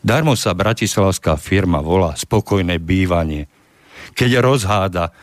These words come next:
všetkých vlastníkov v dome medzi sebou. A to je veľká bratislavská firma. Mám jedného človeka, ktorý sa aktuálne na mňa obrátil s problémom, ktorý trvá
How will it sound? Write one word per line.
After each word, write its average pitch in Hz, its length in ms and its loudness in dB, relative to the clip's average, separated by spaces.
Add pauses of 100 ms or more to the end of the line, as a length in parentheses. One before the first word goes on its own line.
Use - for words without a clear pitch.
(120)
všetkých 139 560 0
vlastníkov 98 720 0
v 87 80 -8
dome 92 240 2
medzi 87 320 -2
sebou. 82 420 -4 (880)
A 117 80 0
to - 100 -2
je 82 140 0
veľká 101 420 0
bratislavská - 720 -10
firma. - 380 -16 (1040)
Mám 110 260 2
jedného 104 460 0
človeka, 98 640 -2 (380)
ktorý 90 240 0
sa 73 240 -2
aktuálne 85 560 -2
na 82 100 0
mňa 78 220 -2
obrátil 82 480 -2
s - 80 -12
problémom, 82 560 0 (480)
ktorý 107 260 2
trvá 110 300 2